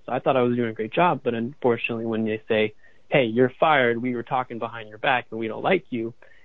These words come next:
I just was questioning the whole industry. Like, "Is this gonna happen at the next job I was at?" So during that time in that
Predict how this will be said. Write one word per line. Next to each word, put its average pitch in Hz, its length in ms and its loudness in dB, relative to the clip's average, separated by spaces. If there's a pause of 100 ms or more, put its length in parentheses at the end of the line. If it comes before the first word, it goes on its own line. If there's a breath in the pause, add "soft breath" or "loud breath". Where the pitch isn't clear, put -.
(220 soft breath)
I 202 180 0
just 147 200 -4
was 123 140 -8
questioning 113 500 -8
the 110 80 -12
whole 110 220 -6
industry. 123 560 -10 (100)
Like, 107 220 -10 (340)
"Is 117 220 -2
this 170 180 4 (100)
gonna 147 200 4
happen 135 340 -2
at 113 140 -10
the 113 60 -12
next 120 280 -10
job 160 240 -2
I 160 80 0
was 165 160 -2
at?" 185 240 -4 (960 soft breath)
So 165 200 4
during 190 260 0
that 208 180 -2
time 147 340 -2
in 123 120 -4
that 113 160 -8